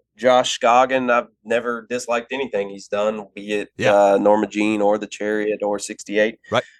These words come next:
Speaker 1: Uh, just he, he pulled it off again, and no one's surprised. He's just a great musician.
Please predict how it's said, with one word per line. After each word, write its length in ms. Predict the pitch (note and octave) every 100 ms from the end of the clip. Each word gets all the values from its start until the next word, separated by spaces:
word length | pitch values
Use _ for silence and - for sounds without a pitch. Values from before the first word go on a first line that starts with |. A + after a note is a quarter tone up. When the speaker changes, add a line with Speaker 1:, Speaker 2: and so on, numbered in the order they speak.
| -
Speaker 1:
Uh, 280 | G#2+ G#2+ G#2
just 400 | A2 A2 - -
he, 360 | A2 A2 G2+ _ _ -
he 80 | B2
pulled 240 | E3 C#3+
it 100 | B2
off 200 | A#2+ A#2+
again, 320 | A2 A#2+ C#3+
and 100 | A#2+
no 160 | G#2 A2
one's 160 | A2 -
surprised. 500 | - G#2 G2+ A#2 _
He's 300 | A2 G#2+ G2
just 300 | G#2 G#2 -
a 40 |
great 260 | G2+ A2 -
musician. 460 | A2 G#2+ A2+ -